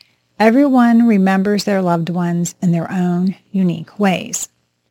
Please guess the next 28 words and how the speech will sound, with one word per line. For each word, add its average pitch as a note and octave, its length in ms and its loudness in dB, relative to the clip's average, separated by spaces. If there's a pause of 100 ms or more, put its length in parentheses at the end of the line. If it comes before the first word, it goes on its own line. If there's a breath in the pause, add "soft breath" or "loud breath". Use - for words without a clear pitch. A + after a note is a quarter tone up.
(300 loud breath)
Besides D4 360 2
assisting A3+ 560 0
in G3+ 120 2
the F#3+ 80 2
mourning F#3 400 2
process, - 640 -6
remembering C#4+ 760 2 (680 soft breath)
a G3+ 80 0
departed G#3+ 500 0
loved F3+ 260 0
one F3+ 380 -2 (560 soft breath)
in F#3 120 0
a F3+ 40 0
unique F#3 480 2
and A#3 140 4
personal G3+ 460 0
way F3+ 200 -2
creates C4+ 480 -2
a C4 60 2
legacy A#3+ 720 -2 (260)
that G3+ 120 -2
is G3 160 0
motivated G3 720 0
by F#3 160 -4
the - 80 -8
person's G3+ 720 -4 (200)
unforgettable D#3 760 -6
life. E3+ 460 -10